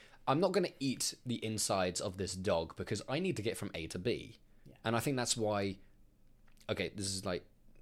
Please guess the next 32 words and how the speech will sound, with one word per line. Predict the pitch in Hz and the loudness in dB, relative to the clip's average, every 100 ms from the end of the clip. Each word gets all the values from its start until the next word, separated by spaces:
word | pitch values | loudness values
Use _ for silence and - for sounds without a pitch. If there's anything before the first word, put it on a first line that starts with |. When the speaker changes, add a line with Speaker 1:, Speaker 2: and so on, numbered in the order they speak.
| - | -6
Speaker 1:
this | 92 | -4
is | 90 | -2
why, | 92 90 87 | 0 0 0
uh, | 85 | -2
Riot | 90 90 87 82 80 - - - - | -2 0 2 2 -2 -6 -12 -18 -6
ends | 92 87 | -4 -2
up | 82 90 | -4 0
going | 95 87 85 | 0 0 -2
from | - 85 82 | -4 -4 -2
wherever | 85 85 85 87 | 0 0 -2 -4
he | 80 | -6
crash | - 82 - | -4 -4 -2
lands | 87 87 - | -4 -4 -4
to, | 82 80 | -4 -4
to, | - 95 82 82 - - - - - - - - - | -4 -4 -6 -10 -14 -20 -18 -16 -12 -12 -14 -16 -6
uh, | 92 85 - - | -2 -2 -6 -12
Drake, | 95 95 90 80 85 - - - | -8 -2 0 0 -2 -10 -16 -10
the | 85 - | -10 -6
evil | 98 90 87 | -6 -2 -2
Elon | 87 82 82 | -4 -4 -4
Musk, | 92 90 - - - - - - - | -6 -6 -8 -10 -12 -20 -20 -20 -16
for | - | -4
so | 98 - 90 | -2 2 2
long, | 92 98 | 4 2
is | 90 | 0
because | 82 95 95 | -4 -2 -2
he's | 95 95 | 0 0
like, | 113 | 2
"Well, | 156 | 4
I, | 90 95 104 | 4 2 -2
I | 92 | -6
need | 87 131 | -2 -2